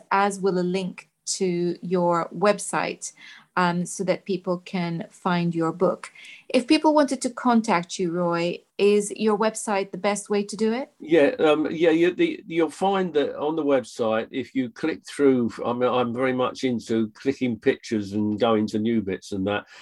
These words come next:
Speaker 2: So if you click through, you can see lots of example pages from the books and, uh, also some software we sell. I sell Solar Fire software.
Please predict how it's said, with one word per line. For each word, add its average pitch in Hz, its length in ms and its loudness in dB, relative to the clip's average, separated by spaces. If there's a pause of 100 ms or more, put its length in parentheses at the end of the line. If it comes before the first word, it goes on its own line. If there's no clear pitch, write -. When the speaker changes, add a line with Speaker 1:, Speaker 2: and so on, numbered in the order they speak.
(140)
Speaker 2:
So 135 160 4
if 123 80 0
you 143 100 2
click 196 340 -2
through, 143 220 4
you 131 180 2
can 127 200 -2
see 139 200 0
lots 139 300 -2
of 131 80 -6
example 120 540 -2
pages 107 500 -2
from 110 180 -2
the 104 80 -2
books - 440 -2
and, 101 280 -2
uh, 101 120 2 (240)
also 120 400 2
some 107 260 -4
software 110 540 0
we 101 160 -4
sell. 104 360 -2
I 104 80 -2
sell 101 300 -4
Solar 101 340 -2
Fire 98 280 -4
software. 92 500 -4